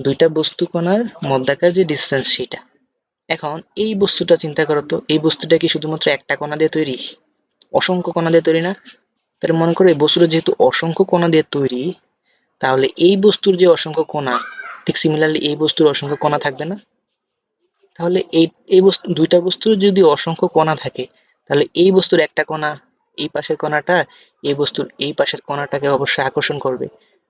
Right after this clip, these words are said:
আবার এই পাশের কণাটা, আবার এই পাশের কণাটাকে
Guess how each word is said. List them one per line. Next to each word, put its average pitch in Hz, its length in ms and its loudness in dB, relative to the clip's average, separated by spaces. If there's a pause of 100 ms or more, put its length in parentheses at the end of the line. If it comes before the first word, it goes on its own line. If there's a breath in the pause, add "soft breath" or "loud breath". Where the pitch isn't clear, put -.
আবার 139 140 2 (320)
এই 170 120 2
পাশের 160 320 2
কণাটা, 160 340 0 (840)
আবার 139 140 0 (180)
এই 156 140 -2
পাশের 151 280 -2
কণাটাকে 143 320 -2